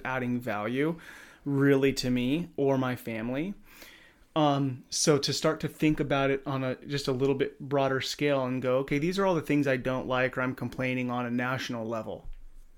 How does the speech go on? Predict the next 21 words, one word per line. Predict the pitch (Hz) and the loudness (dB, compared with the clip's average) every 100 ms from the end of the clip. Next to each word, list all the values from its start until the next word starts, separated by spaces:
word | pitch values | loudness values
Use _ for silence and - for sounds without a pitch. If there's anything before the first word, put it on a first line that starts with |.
| - _ _ _ _ _ - | -20 _ _ _ _ _ 4
What | 160 208 | 6 6
am | 214 | 4
I | 202 190 160 - 156 127 | 0 0 -2 -6 -10 2
doing | 147 143 135 | 6 6 4
in | 127 | 2
my | 123 123 127 | 0 0 -2
own | 135 127 | -2 -2
town | 123 120 131 151 117 117 | -4 -4 -2 -2 -4 -4
or | 123 | -4
my | 127 127 | -2 -4
own | 123 123 | -4 -4
city | - 147 127 | -2 0 -2
to | - 127 | -4 -4
have | 127 - | -4 -4
any | 127 135 | -4 -4
kind | 135 127 | -4 -6
of | 123 | -4
say | 131 127 | -4 -2
on | 120 | -2
anything?" | 123 143 143 110 117 131 | -2 -2 -2 -8 -8 -4
Versus, | 139 127 127 123 | -2 -2 -4 -6